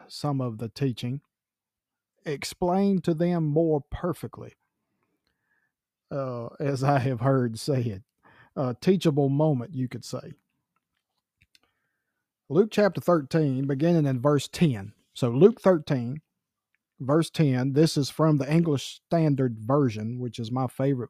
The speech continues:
version. I believe it to be, it's in plain Eng-, English for the most part. It is also, uh, more conservative than the King James Version to the Greek and the Hebrew.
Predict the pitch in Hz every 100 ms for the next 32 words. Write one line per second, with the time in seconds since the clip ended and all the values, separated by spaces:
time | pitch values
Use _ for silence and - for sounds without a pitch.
0 | - 117 107 117 117 107 117 127 117 113
1 | 120 117 120 113 - _ _ - 107 135
2 | 120 135 127 117 120 135 - 143 160 165
3 | - - 127 117 143 - 156 208 _ -
4 | - - - - 123 117 139 143 147 139
5 | 127 113 _ _ _ _ _ _ - 139
6 | 127 123 123 120 120 156 135 135 202 -
7 | 147 120 147 214 262 143 123 117 139 135
8 | - 175 175 131 156 226 113 107 110 107
9 | - _ _ _ - 131 123 185 127 -
10 | _ _ _ _ _ - 135 135 127 190
11 | 131